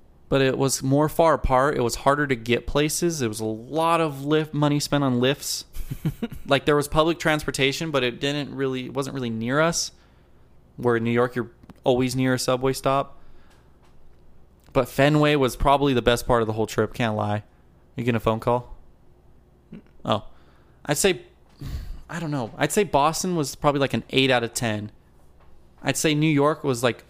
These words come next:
a seven point five out of ten. I'd say Philly. We didn't see a lot of Philly. We literally just did the game in, like, the Philly shop. So I,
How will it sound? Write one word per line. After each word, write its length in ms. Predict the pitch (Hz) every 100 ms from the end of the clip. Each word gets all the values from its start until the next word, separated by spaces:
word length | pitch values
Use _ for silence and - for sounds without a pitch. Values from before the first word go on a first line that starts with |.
| -
a 60 | 123
seven 460 | - - 135 147
point 260 | 143 143 90
five 420 | - 127 117 117
out 160 | 107 104
of 60 |
ten. 400 | - - 104 104 - - - - - - - - - - _ - -
I'd 160 | 131 127
say 180 | 151 135
Philly. 400 | - 170 156 147
We 120 | 151
didn't 180 | 208 190
see 400 | - - 180 180
a 60 | 143
lot 240 | 135 127
of 100 | 120
Philly. 420 | - 131 110 104 - _ _ _ - - - -
We 160 | 131
literally 260 | 135 156 156
just 160 | 135 -
did 140 | 135
the 60 | 127
game 280 | 131 131
in, 80 | 123
like, 160 | 120 -
the 80 | 120
Philly 240 | 120 113
shop. 380 | - 113 107 -
So 160 | 123
I, 80 | 123